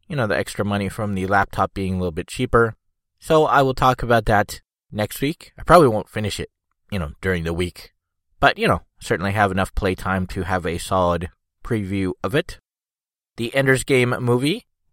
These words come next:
is due out on November first, which is next weekend. Almost Human, a T V show, will have its pilot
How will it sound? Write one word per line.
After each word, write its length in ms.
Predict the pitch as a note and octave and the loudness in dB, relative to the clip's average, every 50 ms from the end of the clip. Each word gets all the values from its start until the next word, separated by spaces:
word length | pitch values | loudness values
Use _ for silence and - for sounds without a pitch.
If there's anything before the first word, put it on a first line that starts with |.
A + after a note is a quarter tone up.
| _ _ _ | _ _ _
is 180 | - A2 - - | -8 -8 -8 -8
due 220 | - B2+ B2+ - - | -6 -4 -4 -2 0
out 260 | A#2 C3 C3+ C3 - - | 0 0 0 -2 -2 -2
on 260 | B2 A#2+ A#2+ A#2+ A#2+ | 2 2 4 4 2
November 440 | A#2+ A#2+ A#2+ A#2+ C3 C3 C3 C3 B2+ | 2 0 2 4 4 4 4 4 2
first, 420 | - - D#3 F#3 - - - - - - _ _ _ _ _ _ _ | 2 2 2 2 2 0 -4 -14 -18 -20 _ _ _ _ _ _ _
which 160 | - C#3 - | -8 -2 2
is 320 | D3+ C3+ B2+ B2+ A#2+ G#2+ A#2+ | 4 6 6 6 4 2 0
next 300 | A#2 A2+ - - - D3+ | -6 -6 -6 -6 -6 -6
weekend. 400 | E3 E3+ - E3+ F3 F#3 F#3 - _ _ _ _ _ _ _ _ _ _ _ _ _ _ _ _ _ _ | -4 -4 -2 -2 -4 -4 -6 -8 _ _ _ _ _ _ _ _ _ _ _ _ _ _ _ _ _ _
Almost 380 | - C3 C#3 D3 D3+ D3 - - | 0 2 4 4 4 2 0 0
Human, 360 | E3+ F3+ G3+ A#3+ C4 C#4+ - _ _ _ _ _ _ - | 0 2 2 2 0 -4 -6 _ _ _ _ _ _ -16
a 60 | - | -10
T 100 | - B2+ | -6 -6
V 140 | A#2+ C3 C#3+ | -4 -4 -4
show, 320 | - - G#3 G3+ B3 B3+ _ _ _ _ _ _ - | -2 0 2 2 2 0 _ _ _ _ _ _ -2
will 200 | A#2+ B2+ B2+ A#2+ | 2 4 4 6
have 220 | B2+ B2+ A#2+ A#2 | 6 4 4 4
its 220 | A#2+ G#2+ - - - | 2 0 -2 -6 -8
pilot 480 | - - B2+ B2 B2 B2 G#2+ - - | -4 -2 0 0 2 0 0 -2 -6